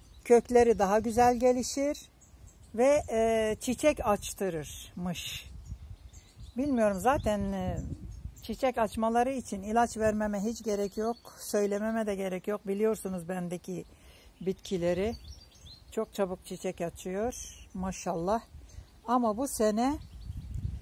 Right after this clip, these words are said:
tohumda iddialıydım. Sebebi nedir bilmiyorum.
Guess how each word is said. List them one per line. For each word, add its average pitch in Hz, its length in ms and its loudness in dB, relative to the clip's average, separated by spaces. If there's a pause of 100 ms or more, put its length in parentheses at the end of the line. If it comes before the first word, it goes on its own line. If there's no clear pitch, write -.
(460)
tohumda 233 520 6
iddialıydım. 226 1000 6 (1600)
Sebebi 254 380 6
nedir 247 340 4
bilmiyorum. 233 640 2